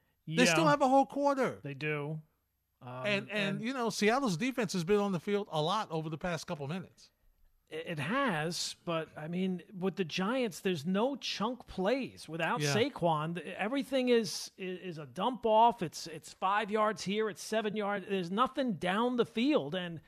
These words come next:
Speaker 1: Yeah.
Speaker 2: part of it is that you can't get to, get guys down the field because you can't block up front.
Speaker 1: Yep.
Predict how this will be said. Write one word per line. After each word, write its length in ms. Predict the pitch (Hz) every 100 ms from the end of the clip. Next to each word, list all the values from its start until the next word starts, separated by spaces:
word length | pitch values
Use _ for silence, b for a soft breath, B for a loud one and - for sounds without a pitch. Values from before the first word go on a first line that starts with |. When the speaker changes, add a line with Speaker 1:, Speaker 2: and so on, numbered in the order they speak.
| B
Speaker 1:
Yeah. 60 | 117 110 B B -
Speaker 2:
part 260 | 175 220 233
of 80 |
it 100 | 220
is 360 | 202 233 277 175
that 180 | 185 185
you 180 | 190 165
can't 300 | 208 233 202
get 260 | 285 -
to, 120 | 240 196 175 - 190
get 240 | 165 262 285
guys 280 | 269 226 160
down 200 | 180 180
the 60 | 180
field 240 | 196 262
because 260 | 277 240 226
you 60 |
can't 240 | - 254 226
block 280 | 247 262 277
up 120 | -
front. 380 | 262 302 349 - _ _ _ -
Speaker 1:
Yep. 220 | 165